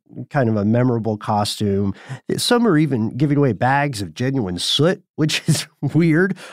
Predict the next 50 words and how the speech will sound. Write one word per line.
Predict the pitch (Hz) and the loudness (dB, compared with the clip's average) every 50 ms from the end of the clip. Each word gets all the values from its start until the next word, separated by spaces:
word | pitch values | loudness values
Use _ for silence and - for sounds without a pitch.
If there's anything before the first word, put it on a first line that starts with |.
| - - - | -14 -4 0
Uh, | - 147 143 143 135 | 2 4 4 4 2
they'll | 120 143 143 147 | 2 2 2 2
even | 160 165 156 160 156 | 2 2 2 2 2
do | 151 151 151 | 4 4 4
a | 147 | 4
little | 143 147 156 156 156 | 4 4 4 4 2
bit | 143 151 143 | 2 2 0
of | 143 131 117 | 0 0 0
theatrical | - 123 113 117 123 139 - - 143 - 143 139 | 0 0 2 2 2 0 0 -2 -4 -2 -2 -2
stuff. | 127 - - - - 143 135 143 143 - - _ _ | -2 -2 -2 0 0 2 2 2 0 -4 -18 _ _
They'll | - 123 139 131 123 120 117 | -2 0 2 2 2 0 0
work | 104 107 113 135 139 135 - - | 0 0 2 2 2 0 0 0
with | 131 123 | 0 0
a | 120 120 | 0 0
wedding | 110 120 123 120 120 117 117 | 0 0 0 0 0 0 -2
party | - - 120 120 117 120 117 | 0 0 0 0 0 0 -2
to | 110 110 | 0 0
make | 113 117 113 - | 0 0 -2 -4
it | 117 101 | -6 -8
seem | - - 117 113 117 120 | -6 -4 -2 -2 0 0
like, | 123 131 131 135 - | 0 0 0 2 2
"Oh, | 170 202 240 254 214 147 120 | 4 4 4 4 4 4 4
I'm | 127 160 | 2 2
a | 180 156 | 2 0
chimney | - - 208 240 254 214 | 0 2 2 4 4 2
sweep. | 131 - - 120 107 104 - | 2 0 0 0 0 2 2
I | 117 156 | 2 2
just | 185 143 107 113 - | 2 2 0 -2 0
happened | 113 120 139 143 151 165 185 | 0 0 0 2 2 0 0
to | 185 175 | 0 0
be | 175 214 233 254 247 | 0 2 2 2 4
here. | - 180 170 113 95 98 - - - - - | 4 4 4 2 0 -2 -6 -12 -18 -8 -2
Congratulations | - 147 180 151 127 135 160 165 160 175 185 202 240 262 262 170 139 120 113 | 0 2 4 4 4 4 4 4 2 2 4 4 2 2 2 2 2 2 2
on | 123 135 151 160 165 175 | 4 4 4 4 2 2
your | 180 185 208 226 226 220 | 2 4 4 4 4 2
wedding." | 214 226 247 262 240 190 131 113 110 101 - - - - - - | 2 2 2 4 4 4 4 4 2 0 -2 -6 -20 -20 -6 0
Uh, | - 131 139 135 - - _ _ | 2 2 2 2 0 -4 _ _
we | - - 165 160 | 0 2 2 2
do | 139 196 254 | 4 4 4
have | 277 - - | 4 2 2
chimney | - - 170 170 143 127 | 0 2 4 4 4 2
sweeps, | 123 - 123 110 104 104 - - - - - _ _ - - | 0 -2 -2 -2 -2 -2 -4 -8 -8 -8 -10 _ _ -10 -4
uh, | - 123 - | -4 -2 0
of | - 127 123 - | 0 -2 -2 -2
course, | - - 160 139 127 127 - - | 0 0 2 2 2 0 -2 -4
in | - - 127 123 | -4 -2 0 0
the | 110 110 | 0 2
U | 107 107 101 120 | 0 0 2 2
S. | 151 165 127 101 - - - - - - - _ - - | 2 2 2 0 -2 -6 -6 -8 -14 -20 -20 _ -6 -4
Uh, | 110 110 | -4 -2